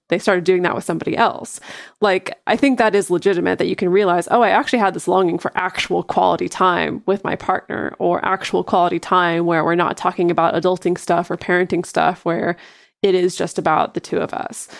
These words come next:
So that's very much something that can happen. And so that's something that could be good to identify and then find healthier ways of expressing those needs. Also, on the flip side, you can sometimes feel competitive about something that you don't actually even want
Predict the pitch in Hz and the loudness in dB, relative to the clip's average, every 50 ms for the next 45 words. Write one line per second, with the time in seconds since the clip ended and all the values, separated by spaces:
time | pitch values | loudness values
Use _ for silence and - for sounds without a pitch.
0 | - - - _ - - 294 285 277 269 262 - - - 311 359 349 - 233 247 | -20 -20 -20 _ -4 0 2 2 2 2 0 -2 0 2 2 2 2 2 0 2
1 | 254 220 185 - - 202 180 196 180 - - - 180 - - 330 294 - 185 170 | 2 2 0 0 0 0 0 2 0 0 -2 -2 -4 0 2 2 2 2 2 0
2 | 170 165 165 170 180 - 202 175 170 170 170 175 202 - - - 214 214 - - | 2 2 0 0 0 0 2 2 2 2 0 -2 -6 -6 -2 -2 0 0 0 0
3 | 190 190 196 180 165 180 - 180 165 175 170 175 175 - - 180 165 - 302 294 | 0 0 0 0 0 -2 -2 -2 -2 0 0 0 -2 -2 0 0 0 2 2 2
4 | 269 254 - 262 226 214 208 196 185 180 175 180 - - 165 165 - - 190 170 | 2 2 2 4 4 4 4 4 2 2 2 0 0 0 -2 -2 0 0 -2 -2
5 | 160 - 180 170 175 165 165 170 - 165 - - - - 175 175 - - 165 160 | 0 0 0 2 2 2 0 0 -4 -6 -6 -6 -2 0 -2 0 0 -2 -2 -2
6 | 170 175 175 - - 262 214 175 170 170 170 - - - - - - - - - | -2 -4 -4 0 2 2 4 4 2 2 -2 -6 -14 -14 -16 -20 -20 -20 -20 -20
7 | - - _ _ _ _ _ - 254 277 370 381 - 302 226 208 190 185 190 - | -20 -20 _ _ _ _ _ -4 0 2 2 2 4 4 4 4 4 2 0 0
8 | - 233 - - - - 226 170 175 175 170 175 190 196 196 196 - 220 214 - | 0 0 0 0 0 0 2 2 2 2 0 -2 -2 -2 -2 0 0 0 0 2
9 | - 214 240 285 339 294 262 - - 214 196 185 - 226 185 - - - 190 202 | 2 0 2 2 2 2 0 0 0 0 0 0 0 -4 -6 -4 -2 0 2 2
10 | 214 185 180 170 175 175 160 - - _ _ _ _ _ _ _ _ - - - | 2 2 2 0 0 -2 -4 -6 -10 _ _ _ _ _ _ _ _ -2 0 2
11 | 220 185 185 - - 196 185 - 190 180 165 170 - 190 190 214 226 233 - - | 2 2 2 2 -2 -2 0 2 0 2 2 0 0 0 2 4 4 2 2 0
12 | - 190 202 - - - - - 170 185 190 196 165 160 160 - - - - - | -2 -4 -4 -4 0 0 2 2 2 2 0 0 -2 0 0 2 2 0 -2 -4
13 | - - - - | -6 -8 -8 -10